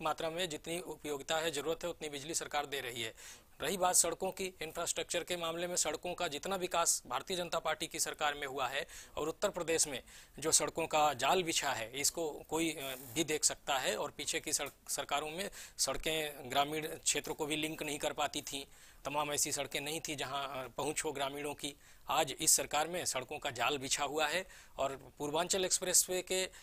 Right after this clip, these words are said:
अ, उद्घाटन होने के बाद और इसका जो पूर्वांचल के तमाम जिलों से जो संपर्क है, आसपास की लगभग अ,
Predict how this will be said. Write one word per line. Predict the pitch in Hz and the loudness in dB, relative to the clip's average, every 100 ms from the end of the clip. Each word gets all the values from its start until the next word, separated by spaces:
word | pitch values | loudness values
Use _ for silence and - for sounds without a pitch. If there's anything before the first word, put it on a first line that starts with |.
| - - 147 | -20 -14 -6
अ, | 143 139 135 143 | -4 -2 -4 -6
उद्घाटन | 160 143 180 175 | -4 -2 0 0
होने | 165 170 | -2 -2
के | 175 | 0
बाद | 165 175 156 | 2 4 4
और | 143 | 0
इसका | 160 151 - 175 | 0 2 2 2
जो | 151 147 | 0 -2
पूर्वांचल | 139 139 143 147 160 | -2 -6 -4 -4 -4
के | 165 | -4
तमाम | 147 156 220 | 0 4 4
जिलों | 185 175 156 | 4 2 2
से | 160 | 2
जो | 143 | 4
संपर्क | - 147 208 143 | 2 2 2 2
है, | 139 104 - | 0 -6 -2
आसपास | 131 156 - 170 165 | 2 4 4 4 4
की | 175 | 4
लगभग | 147 151 156 127 - - - - - | 0 -2 -4 -6 -8 -18 -20 -20 -10
अ, | 120 | -8